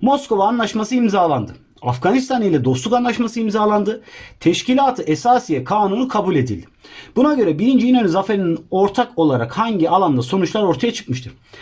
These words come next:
Şimdi uluslararası nedir? Ülkeler arasıdır, değil mi?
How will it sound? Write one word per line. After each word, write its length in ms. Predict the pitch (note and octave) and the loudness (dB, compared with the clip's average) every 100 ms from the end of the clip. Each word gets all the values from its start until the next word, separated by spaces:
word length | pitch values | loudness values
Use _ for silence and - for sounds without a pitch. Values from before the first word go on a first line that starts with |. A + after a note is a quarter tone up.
| - | -16
Şimdi 320 | - D4 A#3 - | -2 0 0 0
uluslararası 760 | B2+ C#3+ - D4+ D4 B3+ A#3 G#3+ | 0 0 0 0 2 0 -2 -2
nedir? 440 | C4+ G3+ - - - | -2 -2 -6 -8 -2
Ülkeler 440 | D#3 D3+ G#3 B3 | 0 0 0 2
arasıdır, 540 | B3+ D#3+ B2 G#2 G2 D3+ | 2 0 -4 -8 -4 -2
değil 100 | A3+ | -2
mi? 140 | B2+ | -4